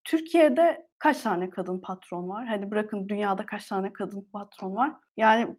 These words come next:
bu ç-, bu ben çok çok önemli bir olay. Yani bu kadının gerçekten başarılı olabileceğine dair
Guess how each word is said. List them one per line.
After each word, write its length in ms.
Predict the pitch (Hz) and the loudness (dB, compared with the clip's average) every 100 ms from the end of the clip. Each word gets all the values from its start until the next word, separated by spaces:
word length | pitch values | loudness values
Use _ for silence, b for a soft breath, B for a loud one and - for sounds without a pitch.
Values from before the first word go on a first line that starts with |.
| _ - | _ -2
bu 200 | 240 302 | 4 4
ç-, 240 | - 226 | 2 0
bu 80 | 254 | 6
ben 180 | 269 294 | 8 6
çok 220 | - - | -2 -10
çok 220 | 269 - | -10 -6
önemli 440 | 220 196 202 196 | 0 0 0 -4
bir 60 | 196 | -2
olay. 320 | 185 190 196 | -2 0 0
Yani 320 | 208 220 233 233 B B - | 2 2 0 -4 B B 0
bu 360 | 277 285 214 - _ | 2 2 -2 -12 _
kadının 380 | 269 240 277 294 | 4 4 4 4
gerçekten 500 | 320 320 277 277 247 | 2 0 -2 4 4
başarılı 420 | 240 - 247 254 | 4 4 4 4
olabileceğine 840 | 233 226 214 220 240 233 247 247 | 4 4 0 0 4 4 4 6
dair 500 | 220 214 214 311 - | 6 6 4 -2 -8